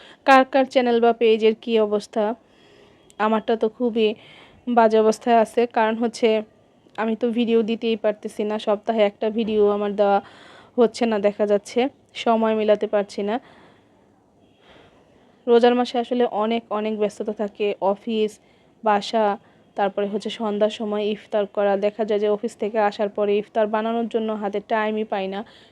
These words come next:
সেখানে আবার ভিডিও করব কখন? তো তারপর আবার সাথে আছে ছোট বাচ্চা। তো এই কথা বললে আবার অনেকে বলবেন যে আমরা সবাই ওইভাবেই করি কাজ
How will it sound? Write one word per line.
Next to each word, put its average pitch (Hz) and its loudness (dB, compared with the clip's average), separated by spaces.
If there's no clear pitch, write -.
সেখানে 240 -2
আবার 233 0
ভিডিও 226 -2
করব 214 -4
কখন? 202 -2
তো 226 2
তারপর 240 6
আবার 233 6
সাথে 240 -4
আছে 226 -4
ছোট 233 -4
বাচ্চা। 220 -2
তো 247 6
এই 262 6
কথা 285 0
বললে 247 2
আবার 240 4
অনেকে 226 -2
বলবেন 214 0
যে 208 2
আমরা 226 2
সবাই 226 0
ওইভাবেই 220 2
করি 202 -2
কাজ 196 -4